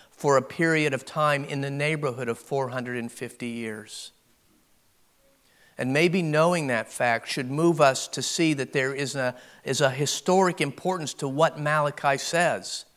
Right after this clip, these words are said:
It's the last words coming from the prophets. But then again,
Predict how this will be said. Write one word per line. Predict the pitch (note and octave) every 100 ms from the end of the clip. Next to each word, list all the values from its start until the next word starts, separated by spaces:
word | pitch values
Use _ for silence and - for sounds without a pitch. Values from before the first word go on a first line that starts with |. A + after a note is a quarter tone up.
| _ _ _ _ _
It's | - C#3+ -
the | C#3+
last | D3 D#3+ F3+ - -
words | C#3+ D3+ F3 D3 A3+
coming | - D#3+ E3
from | D#3 C#3+
the | B2+
prophets. | - D#3+ E3 - - - - - _ _ _ _ _ _ _ _ _ _ _ _ _ _ _ _ B2+
But | B2+ C3
then | D3
again, | C3+ C3+ D3 A2 G#2